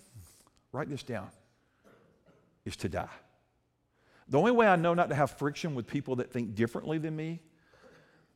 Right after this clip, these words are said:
is to die. Jesus said, "If you want to be my disciple, deny yourself, die. Pick up your cross daily and follow after me."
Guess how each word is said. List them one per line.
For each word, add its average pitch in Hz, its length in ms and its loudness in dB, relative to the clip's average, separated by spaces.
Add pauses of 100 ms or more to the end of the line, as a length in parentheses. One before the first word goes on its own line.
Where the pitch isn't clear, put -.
is 117 140 -4
to 123 120 2
die. - 280 -4 (920)
Jesus 180 360 2
said, 170 320 6 (880)
"If - 160 -6
you 190 80 0
want 208 120 4
to 196 40 4
be 220 120 4
my 202 120 6
disciple, 151 720 2 (400)
deny 131 320 4
yourself, 139 560 2 (260)
die. 117 400 2 (920)
Pick 185 140 0
up 196 140 2
your 196 120 2
cross 160 680 0 (460)
daily 139 520 4 (760)
and 104 120 -14
follow 117 280 -6
after 92 300 -10
me." 95 180 -16